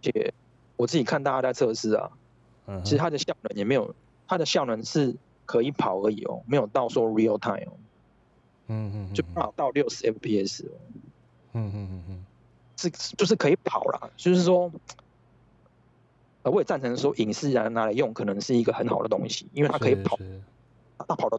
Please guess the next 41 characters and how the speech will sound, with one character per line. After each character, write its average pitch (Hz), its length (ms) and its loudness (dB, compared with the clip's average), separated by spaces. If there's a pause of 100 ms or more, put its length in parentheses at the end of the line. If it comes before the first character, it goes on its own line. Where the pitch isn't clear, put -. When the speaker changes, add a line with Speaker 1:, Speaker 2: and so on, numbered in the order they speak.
Speaker 1:
动， 160 200 -2
你 - 100 -16
知 110 120 -6
道 104 160 0
吗？ - 60 -18 (240)
Speaker 2:
嗯， 107 160 -2
嗯， 98 60 -6
嗯， - 100 -6
嗯。 - 60 -8
Speaker 1:
你 127 60 2
用 120 100 2
一 - 20 -2
台 - 80 -6
很 - 200 -14
好 117 60 -2
的 - 60 -4
机 127 180 -2
器， 120 320 0 (440)
不 - 80 -2
用， 156 160 -2
不 123 80 0
用， 143 100 2
不 - 80 0
用 143 120 2
超 143 200 0
级 117 140 0
贵 113 260 0
的， - 140 -8
它 143 100 -4
是 156 80 2
跑 - 160 -2
得 104 120 0
动 - 260 -2
的 - 100 -18
这 - 80 -4
样 117 140 -4
子。 - 120 -18 (240)
Speaker 2:
是 - 140 -12
啊， 90 100 -8 (140)
是 123 60 -16
啊。 120 120 -14